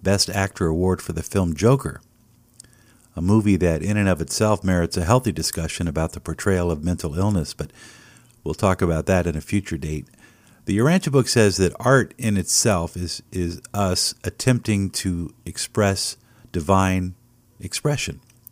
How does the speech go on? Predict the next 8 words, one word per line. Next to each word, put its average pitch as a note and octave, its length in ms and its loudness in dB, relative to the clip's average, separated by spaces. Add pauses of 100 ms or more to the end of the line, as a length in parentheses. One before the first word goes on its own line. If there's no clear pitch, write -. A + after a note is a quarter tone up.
(140)
or D#2+ 300 -4
what D#2+ 180 -6
they G2 140 2
would F2+ 300 -2
refer E2+ 300 -4
to F2 260 -2
as D#2+ 220 -6 (300)
Morancha, F2+ 640 0